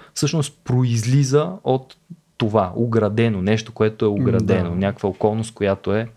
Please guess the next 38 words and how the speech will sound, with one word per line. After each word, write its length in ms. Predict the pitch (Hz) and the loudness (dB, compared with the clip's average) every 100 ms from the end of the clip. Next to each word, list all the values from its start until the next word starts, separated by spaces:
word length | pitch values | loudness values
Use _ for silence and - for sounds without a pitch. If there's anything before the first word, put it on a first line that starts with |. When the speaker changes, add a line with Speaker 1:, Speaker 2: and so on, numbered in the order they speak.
| - _ | -20 _
Speaker 1:
оградена. 580 | 113 101 95 87 90 78 - - _ - - | -4 -2 -2 0 -2 -2 -12 -20 _ -20 -6
Оградена 480 | 131 110 104 131 143 | -2 0 2 2 0
в 60 | 139 | 0
този 220 | 123 113 | -2 -2
смисъл, 380 | - 120 139 123 - - | -2 -2 -2 -4 -8 -12
защитена, 840 | 104 98 - - - 113 113 117 117 | -6 -4 -4 -10 -2 0 0 -2 -6
в 40 | |
този 240 | - 202 196 | -2 -2 0
смисъл 380 | 110 - 107 95 | -4 -2 -2 -2
отделена. 640 | 95 101 92 104 110 113 - - | -2 0 2 2 2 -2 -8 -14
И 60 | - | -12
тук 160 | - 117 | -6 -2
много 440 | 110 113 113 107 | 2 2 2 2
може 280 | 107 110 110 | 2 2 0
да 140 | 101 | -2
се, 560 | 98 107 107 107 107 107 | -4 0 2 4 2 -2
да 120 | 101 | -4
се 200 | - 98 | -4 -4
разсъждава 500 | 92 - 95 107 107 | -4 -4 -2 0 0
и 60 | 107 | 0
много 200 | 104 101 | 0 0
може 220 | 101 104 | -2 -2
да 40 | |
се 160 | 101 95 | -6 -6
мисли 280 | 101 - 110 | -6 -4 -4
за 160 | 101 92 | -2 -4
смисъла 480 | - 147 143 113 95 | -2 -2 0 0 0
от 120 | 98 | 0
градината, 540 | 92 87 82 69 - | -2 -2 -4 -6 -8
нали? 220 | - 69 - - - - | -6 -6 -8 -12 -12 0
По-късно 400 | 147 147 - 107 | 0 0 -4 -4
градината 500 | 101 107 120 101 90 | -2 0 0 0 -4
става 500 | - 98 95 85 82 _ _ - | -2 0 2 0 -4 _ _ -4
лукс, 400 | 110 139 143 - - _ | 0 0 -2 -12 -12 _
защото 260 | - 113 104 | -4 -2 -2
в 80 | - | -2
един 200 | 107 107 | 0 2
момент, 420 | 101 104 98 95 | 2 2 0 -2